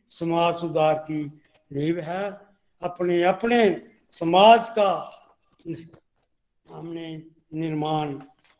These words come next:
करना है, अच्छाई के रास्ते पर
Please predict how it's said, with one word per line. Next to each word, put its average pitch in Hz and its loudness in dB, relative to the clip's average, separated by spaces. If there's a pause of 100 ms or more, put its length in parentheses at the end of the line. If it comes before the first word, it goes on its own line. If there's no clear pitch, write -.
करना 156 -2
है, 190 0 (440)
अच्छाई 233 4
के 247 2
रास्ते 220 2
पर 226 0